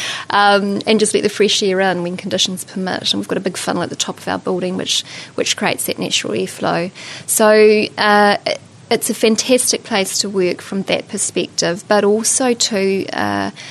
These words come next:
we understand that in terms, uh, of our future, we really need to make sure we're working collaboratively.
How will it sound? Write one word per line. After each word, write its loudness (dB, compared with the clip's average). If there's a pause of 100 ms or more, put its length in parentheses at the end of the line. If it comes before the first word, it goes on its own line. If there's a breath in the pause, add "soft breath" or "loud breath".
(300 loud breath)
we 2
understand 2
that 0
in 0
terms, 0
uh, -2
of -4
our 0
future, 0
we 0
really -2
need -2
to -6
make -4
sure -4
we're -4
working -6
collaboratively. -6